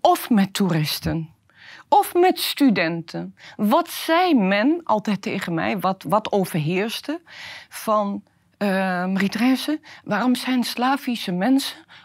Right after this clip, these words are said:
over het algemeen zo apathisch? Ja? Of waarom lachen ze niet op straat? Of waarom, ehm, ehm, ehm, ja, het, het lijkt wat melancholischer.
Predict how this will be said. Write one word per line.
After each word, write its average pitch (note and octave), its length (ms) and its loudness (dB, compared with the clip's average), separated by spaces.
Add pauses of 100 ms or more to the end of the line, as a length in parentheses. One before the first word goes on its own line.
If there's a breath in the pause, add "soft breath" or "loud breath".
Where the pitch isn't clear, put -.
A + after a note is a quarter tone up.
over A3+ 260 -4
het G3 140 -10
algemeen G#3 680 -4 (100)
zo - 280 -2
apathisch? - 1000 -2 (680 soft breath)
Ja? A3 420 -2 (240 soft breath)
Of G3+ 200 -2
waarom B3 360 4
lachen C4 320 2
ze - 160 -4
niet E3+ 260 2
op F3 120 -10
straat? - 580 -10 (1000 loud breath)
Of A#3 220 -2
waarom, A#3 640 0
ehm, G#3 600 0 (560)
ehm, F#3 880 -2
ehm, E3+ 540 -2 (100)
ja, A3+ 240 2
het, - 160 -2
het - 140 -4
lijkt B3 240 0
wat G3 140 0
melancholischer. A3+ 1120 0